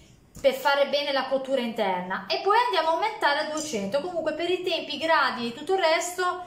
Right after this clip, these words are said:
vi aggiorno mano a mano. Dopo quindici minuti lo giriamo sempre sulla carta da forno e diamo altri quindici minuti a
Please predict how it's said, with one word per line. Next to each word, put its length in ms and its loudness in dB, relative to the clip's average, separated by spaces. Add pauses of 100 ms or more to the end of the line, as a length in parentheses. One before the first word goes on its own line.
(280)
vi 180 -4
aggiorno 460 0
mano 240 -2
a 40 -4
mano. 680 -6 (1160)
Dopo 840 2
quindici 500 -4
minuti 1040 -2 (140)
lo 180 6
giriamo 960 2
sempre 480 -2
sulla 280 -2
carta 280 -4
da 140 0
forno 880 2
e 120 -4
diamo 380 2
altri 480 2
quindici 560 -2
minuti 640 -4
a 120 4